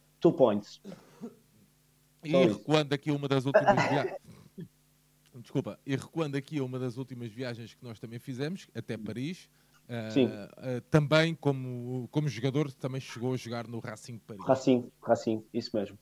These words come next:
Speaker 1: E o A-, o Apple morre em noventa e dois, creio, e é só depois disso que o, que o estádio, o estádio, o Prater Estádio passa a ter o nome dele em Viena, não é?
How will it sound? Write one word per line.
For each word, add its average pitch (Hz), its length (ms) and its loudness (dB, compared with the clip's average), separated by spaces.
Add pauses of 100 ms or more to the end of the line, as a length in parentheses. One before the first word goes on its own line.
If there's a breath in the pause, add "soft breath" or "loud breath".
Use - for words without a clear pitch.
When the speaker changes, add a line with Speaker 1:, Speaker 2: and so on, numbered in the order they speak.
(460 soft breath)
Speaker 1:
E 131 400 8
o 147 180 10
A-, 139 120 10
o 139 200 8
Apple 131 260 8
morre 131 480 4
em 127 220 0
noventa 127 360 4
e 127 40 6
dois, 117 260 6
creio, 110 420 0 (520)
e 117 160 8
é 131 40 12
só 135 160 10
depois 135 280 6
disso 131 280 4
que - 60 -4
o, 107 340 2
que - 60 -8
o - 20 0
estádio, 113 720 6
o 110 80 -12
estádio, 113 440 8
o 110 240 2
Prater 127 340 6
Estádio 110 480 4
passa - 260 0
a - 40 2
ter 110 140 4
o 110 60 4
nome 110 280 4
dele 107 260 4
em 104 60 0
Viena, 98 360 -4
não 95 220 -6
é? 98 80 -12